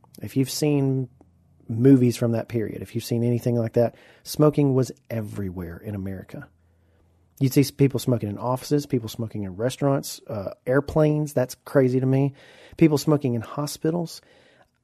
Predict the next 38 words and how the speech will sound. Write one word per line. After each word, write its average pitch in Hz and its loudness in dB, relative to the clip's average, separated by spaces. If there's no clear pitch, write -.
I, - -8
I 165 -2
don't 208 4
know 180 6
about 156 4
you, 156 4
but 120 0
when 131 2
I 143 2
look 175 2
back - -4
at - -4
those 120 0
times, 123 -4
it 127 -6
seems 143 -2
just - -4
bananas 107 -6
that 107 -6
we 123 0
would 113 -2
glorify 139 4
something 95 -10
that - -6
was 120 -4
so 135 -2
obviously 123 -2
bad 107 -6
for 104 -10
our 104 -12
health. - -10
We 185 6
know 202 6
now, 147 -2
given 131 0
the 117 -2
hindsight 139 0
of, 113 -6